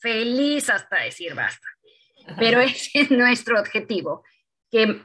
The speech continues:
Speaker 1: más mujeres entren a, a la industria minera a todo nivel, porque eso es algo que, eh, win, eh, Latinoamérica y todos tenemos, es que a todo nivel tenemos que,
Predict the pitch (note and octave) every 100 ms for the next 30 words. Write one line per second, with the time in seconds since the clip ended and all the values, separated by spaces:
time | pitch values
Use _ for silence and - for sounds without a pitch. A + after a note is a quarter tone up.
0 | - A#3+ B3 C#4 C#4+ B3+ C4+ D#4 C4+ C#4
1 | C#4+ D#4+ C#4+ G#3 F#3+ - _ - A3 A3
2 | A3 G#3+ A#3+ - B3+ B3 B3+ - - A#3+
3 | - D4+ C4+ A#3+ E3 D#3 B2 - _ _
4 | _ _ - A3 A3 B3 B3+ C4+ D4 D4
5 | C#4 C4 C#4 C4+ A3 G#3 G3+ - - -
6 | - G#3 G#3 G3 C4 C4+ C#4+ C4+ - -
7 | G#3 G3+ F#3+ F#3+ F#3+ F#3+ G3 F#3 G3 A3+
8 | C4 C4 C4+ C4+ G#3 - B3 B3 C#4 -
9 | G#3+ A3+ B3 B3+ - - - A3+ - A3
10 | G3+ B3 C4 C4 A3+ A3 B3 D4+ - G#3+
11 | G#3+ A3+ A#3+ - G#3+ F#3 F3+